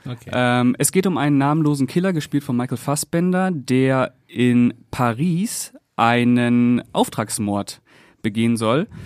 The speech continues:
Speaker 2: Und nachdem er uns fünfzehn Minuten darüber, äh, berichtet, wie sein Job verläuft, wie professionell er ist, wie perfekt er ist, vermasselt er den Job und befindet sich, äh, dann erstmal auf dem Weg zurück wieder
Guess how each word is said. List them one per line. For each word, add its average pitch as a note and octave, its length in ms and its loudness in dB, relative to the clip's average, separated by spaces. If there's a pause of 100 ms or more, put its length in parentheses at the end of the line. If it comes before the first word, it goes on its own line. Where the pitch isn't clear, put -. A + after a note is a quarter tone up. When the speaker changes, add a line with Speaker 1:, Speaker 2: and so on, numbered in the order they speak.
(520)
Speaker 2:
Und E3 360 2
nachdem E3 340 2
er D#3+ 100 2
uns D#3 200 0
fünfzehn G#3 360 -2
Minuten F#3 380 0
darüber, D#3 840 2
äh, C#3+ 40 0
berichtet, D#3 800 -4 (140)
wie B2+ 240 0
sein C#3 200 4
Job D3 220 0
verläuft, C#3+ 380 2
wie C3+ 60 0
professionell C#3 580 0
er C3 160 0
ist, - 240 -4
wie C3 80 0
perfekt C#3 400 -4
er B2 100 0
ist, C3 140 -4
vermasselt B2 400 0
er C#3+ 80 -2
den F3+ 140 2
Job A3+ 200 2 (420)
und D#3 500 0 (160)
befindet D3+ 400 -2
sich, - 420 -4
äh, B2+ 320 -2 (460)
dann D3+ 160 4
erstmal D#3+ 560 2
auf D3 180 0
dem C#3 240 2
Weg D3+ 380 0
zurück D3+ 400 2
wieder A3 400 0